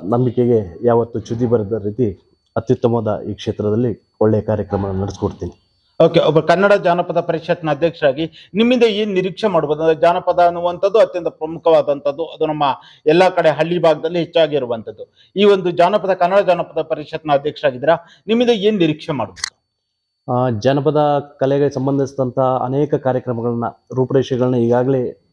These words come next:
Speaker 1: ಮಾಡಿದ್ದೀನಿ. ಆ, ಮುಂದಿನ ದಿನದಲ್ಲಿ ಅದನ್ನ ಕಾರ್ಯಕ್ರಮಗಳ ಮುಖಾಂತರ, ಹೇಳೋದಕ್ಕಿಂತ ಜಾಸ್ತಿ ಕಾರ್ಯಕ್ರಮದ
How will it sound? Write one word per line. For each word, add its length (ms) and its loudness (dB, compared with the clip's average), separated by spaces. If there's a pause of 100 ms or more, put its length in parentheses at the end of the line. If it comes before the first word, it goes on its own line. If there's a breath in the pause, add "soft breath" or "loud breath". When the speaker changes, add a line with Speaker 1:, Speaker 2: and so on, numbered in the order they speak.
(120)
Speaker 1:
ಮಾಡಿದ್ದೀನಿ. 460 -2 (680)
ಆ, 240 2
ಮುಂದಿನ 400 2
ದಿನದಲ್ಲಿ 600 0
ಅದನ್ನ 300 0 (840)
ಕಾರ್ಯಕ್ರಮಗಳ 480 0
ಮುಖಾಂತರ, 500 -2 (680)
ಹೇಳೋದಕ್ಕಿಂತ 460 2
ಜಾಸ್ತಿ 680 -4
ಕಾರ್ಯಕ್ರಮದ 760 -2